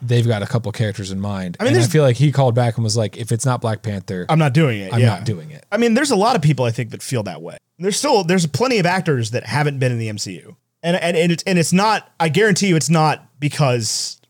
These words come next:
Speaker 2: they haven't asked
Speaker 1: Oh,
Speaker 2: for
Speaker 1: for
Speaker 2: every single
Speaker 1: sure.
Speaker 2: one of them. Like, there's a lot of people out there that think they're, they're above it. And there's a lot of people that, you know, filmmakers that think they're above it. And anymore,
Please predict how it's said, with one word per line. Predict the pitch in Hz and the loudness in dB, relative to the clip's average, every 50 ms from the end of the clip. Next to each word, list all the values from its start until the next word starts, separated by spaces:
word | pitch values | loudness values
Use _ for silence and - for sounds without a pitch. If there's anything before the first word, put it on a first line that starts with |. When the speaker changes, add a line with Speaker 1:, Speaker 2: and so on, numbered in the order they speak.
| _ _ | _ _
Speaker 2:
they | - 143 | 0 0
haven't | 123 143 131 120 - | 2 2 0 -2 -4
asked | 92 95 85 87 - - - - - _ _ _ _ _ _ _ _ - | -6 -6 -8 -6 -8 -8 -8 -10 -12 _ _ _ _ _ _ _ _ -2
Speaker 1:
Oh, | 196 117 | 0 0
Speaker 2:
for | 131 165 160 | 2 4 4
Speaker 1:
for | 139 | 6
Speaker 2:
every | 127 - - | 6 6 6
single | 107 - 131 123 117 | 4 4 2 2 4
Speaker 1:
sure. | 113 131 131 139 - | 4 4 4 4 2
Speaker 2:
one | - | 0
of | - - | -2 -10
them. | - - - - - _ _ - | -16 -20 -20 -20 -20 _ _ -4
Like, | 151 156 147 | 0 2 2
there's | 175 175 165 | 4 4 4
a | |
lot | 160 165 180 | 4 4 2
of | 180 | 2
people | 175 208 190 202 | 2 2 2 2
out | 185 185 180 | 2 2 2
there | 208 202 | 2 2
that | 196 190 | 2 2
think | 170 208 202 | 0 0 0
they're, | 185 208 196 | 0 0 -2
they're | 175 170 160 180 196 196 196 185 - | -2 0 0 0 2 2 0 0 0
above | - 190 156 185 214 220 | 0 0 2 2 2 2
it. | 160 113 101 - | 0 0 0 -2
And | 110 131 | -2 0
there's | 139 135 127 | 0 2 2
a | 147 | 2
lot | 143 143 160 | 2 2 0
of | 160 | 0
people | 143 165 170 151 175 180 180 185 175 175 - _ _ - | 0 -2 -2 0 0 2 2 0 0 -4 -8 _ _ -8
that, | 170 - - 160 | -6 -6 -4 -2
you | 160 160 | 0 2
know, | 160 156 156 | 2 2 0
filmmakers | 156 - - 220 262 220 147 120 - 113 107 | -2 0 0 2 4 4 2 2 2 0 0
that | 117 113 | 0 -2
think | - 127 117 113 | -2 -2 0 0
they're | 120 113 | 0 0
above | 110 107 104 98 101 113 | 0 0 -2 -2 -2 -4
it. | 117 117 - - - - - - - - | -4 -6 -6 -10 -20 -20 -20 -20 -10 -6
And | - 208 208 - | -4 -4 -2 -2
anymore, | 220 302 359 302 311 - - 311 311 277 311 294 | 0 0 2 4 4 4 4 4 4 2 0 -2